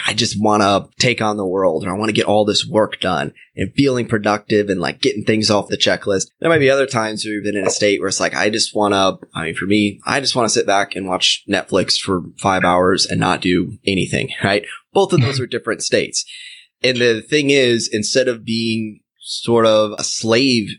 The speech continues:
to one state and going, "Well, I'm just not in the mood," you go,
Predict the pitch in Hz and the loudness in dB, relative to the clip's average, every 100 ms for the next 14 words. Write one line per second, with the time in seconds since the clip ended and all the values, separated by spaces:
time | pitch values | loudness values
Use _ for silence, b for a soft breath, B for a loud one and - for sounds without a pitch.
0 | - 95 92 87 78 - 80 78 95 95 | -4 -2 -2 -2 -2 0 0 0 -6 -2
1 | 98 104 104 101 98 104 95 92 98 104 | 0 2 2 0 0 0 -2 -4 2 2
2 | 82 127 - _ _ - 104 110 104 | 2 -2 -10 _ _ -2 2 2 2